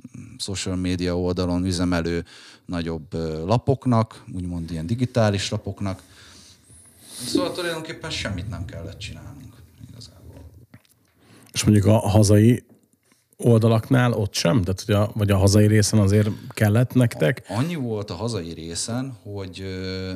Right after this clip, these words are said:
Speaker 1: nekik csak, ö, egyetlen egy, ö, mm, ilyen kontaktjuk volt egy magyar webzinhez, hogy ők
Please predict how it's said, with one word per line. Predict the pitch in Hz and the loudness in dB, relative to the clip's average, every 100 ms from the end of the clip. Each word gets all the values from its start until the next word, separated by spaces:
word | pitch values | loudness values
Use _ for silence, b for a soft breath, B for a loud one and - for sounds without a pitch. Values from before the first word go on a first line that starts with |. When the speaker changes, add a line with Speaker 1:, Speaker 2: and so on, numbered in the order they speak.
| - | -10
Speaker 1:
nekik | 95 92 90 92 - | -10 -12 -12 -14 -12
csak, | - 87 - | -10 -10 -12
ö, | 90 90 90 | -10 -10 -8
egyetlen | - 90 85 80 80 | -6 -2 -2 0 0
egy, | 76 71 - | 0 -2 -4
ö, | - 78 80 80 80 78 - - - - | 0 2 4 4 2 0 -4 -12 -18 -12
mm, | 65 67 69 67 65 57 53 | -10 -8 -6 -8 -8 -8 -8
ilyen | 76 76 76 64 64 | -8 -6 -8 -8 -10
kontaktjuk | - 82 80 78 - - | -6 -6 -6 -8 -10 -6
volt | 76 82 | -2 -2
egy | 73 | -2
magyar | 80 78 76 80 | -6 -6 -6 -4
webzinhez, | 82 87 101 110 117 110 - B B B B _ | -2 0 2 2 4 2 -2 B B B B _
hogy | 80 | -4
ők | 87 87 85 | 0 0 -2